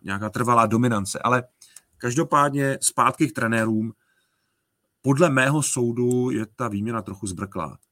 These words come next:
Já bych ještě dal Richardu Královi a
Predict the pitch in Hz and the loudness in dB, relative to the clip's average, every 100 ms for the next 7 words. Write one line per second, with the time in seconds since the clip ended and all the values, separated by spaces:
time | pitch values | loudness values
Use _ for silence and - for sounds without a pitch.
0 | _ _ - 107 120 135 127 117 131 110 | _ _ -6 0 0 0 -4 -6 -4 -2
1 | 107 104 107 - 95 104 123 120 117 104 | 0 -2 -4 -8 -10 -6 -4 -4 -2 -2
2 | 101 104 101 98 - - 95 90 | -2 -2 -4 -6 -8 -6 -4 -4